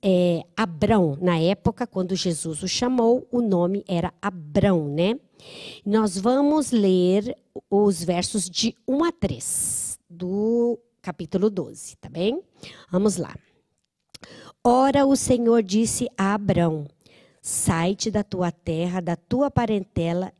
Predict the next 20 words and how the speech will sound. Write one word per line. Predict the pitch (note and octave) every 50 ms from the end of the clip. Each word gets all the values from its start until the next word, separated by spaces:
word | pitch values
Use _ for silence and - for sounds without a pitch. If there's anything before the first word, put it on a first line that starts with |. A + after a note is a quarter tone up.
| _ _ -
e | G#3+ G#3 G#3 G#3
da | F3 E3 G3+ F3+ - _ _ _
casa, | - - F3+ F3+ F#3 G3 G3+ G3+ G3 A#3+ A#3+ B3 B3+ _ _ _ _ _ _ _ _ _ _ _ _ _ _ _ _ _ _ _ _ _ _ _ _ _ _
e | - G3 G#3 G#3
da | F#3 G#3+ G#3
casa | - - E3+ E3 E3 F3+ F#3+
de | F3 F#3+ G#3+
teu | - A#3+ C4 C4+
pai, | C4+ - F3+ E3+ D#3+ D#3 D3+ D#3+ _ _ _ _ _ _ _ _ _ _ _ -
para | - F#3 F3+ F3 E3+
a | E3+
terra | E3+ _ _ - F3+ F3 F#3 F#3+ F#3+ G#3 G#3 G3+ _
que | - - - B3 A#3 G3 F3 E3+
eu | E3 E3 E3+
te | F3+ - - F#3
mostrarei." | E3+ E3+ E3+ E3+ - - - G3 F#3 F3+ F3 - C#3 - - - - _ _ _ _ _ _ _ _ _ _ - - - _ _ _ _ _ _ _
Versos | - E3+ D#3+ - - G3 E3+
dois, | D#3+ - - - - - - - - - -
verso | - D#3+ D3+ - - G3+ F3
dois. | - - - - - - - -